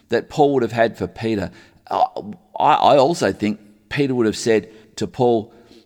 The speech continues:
"Yeah, there's all that, but let me tell you, the most important thing, that was that Sunday morning we went to the tomb. I didn't believe it at first. I didn't believe the women's reports.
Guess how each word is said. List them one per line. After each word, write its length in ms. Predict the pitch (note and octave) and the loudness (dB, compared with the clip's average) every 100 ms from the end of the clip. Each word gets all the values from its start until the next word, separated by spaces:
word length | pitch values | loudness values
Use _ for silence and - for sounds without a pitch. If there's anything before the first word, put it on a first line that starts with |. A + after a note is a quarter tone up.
| _ _ | _ _
"Yeah, 200 | C#3 B2 | -4 -2
there's 240 | C3 A2+ | -4 0
all 180 | D3 F3+ | 0 2
that, 300 | A#2+ G#2+ - | 2 0 -4
but 160 | - | -6
let 100 | C#3+ | -4
me 100 | E3+ | -6
tell 220 | D3+ D#3+ D#3 | -6 -2 0
you, 300 | G#2+ F#2 F#2 - _ _ _ _ _ _ - | 0 -4 -8 -20 _ _ _ _ _ _ -4
the 140 | A#2 | -2
most 240 | B2+ C3+ A#2+ | 0 0 -2
important 400 | A2 A#2+ D2+ - | -4 -4 -6 -6
thing, 240 | F#2+ - | -6 -6
that 220 | - C3 - | -4 -4 -4
was 160 | G2+ | -4
that 300 | C3+ C3 - | -2 -2 -4
Sunday 480 | - D#3 D#3 D#3+ D3+ | -8 -6 -6 -6 -4
morning 440 | B2 C3 C3 G#2+ F#2 | -2 -2 -2 -4 -4
we 140 | A2 | -2
went 240 | G#2+ A2+ - | -2 -4 -6
to 100 | G2+ | -10
the 100 | F#2+ | -10
tomb. 420 | - G#2+ G2 C#2+ _ _ _ _ _ _ _ _ _ _ _ - | -6 -4 -4 -8 _ _ _ _ _ _ _ _ _ _ _ -10
I 160 | D#3+ | -6
didn't 280 | F3+ F3 C3 | -2 -2 -2
believe 340 | A2+ B2 F3+ D3+ | -2 2 2 0
it 80 | |
at 140 | G2 - | -2 -4
first. 320 | G2+ C3 C3+ | -2 -2 -2
I 160 | - F3 | -2 -2
didn't 260 | F3 E3 D#3 | 0 -2 -2
believe 360 | A#2+ C#3 F3+ | -2 -2 -2
the 80 | C3+ | -2
women's 380 | A2 G#2+ G2 F2+ | 0 0 -4 -8
reports. 580 | F2 C#3+ B2+ G#2 - | -8 -2 0 -2 -8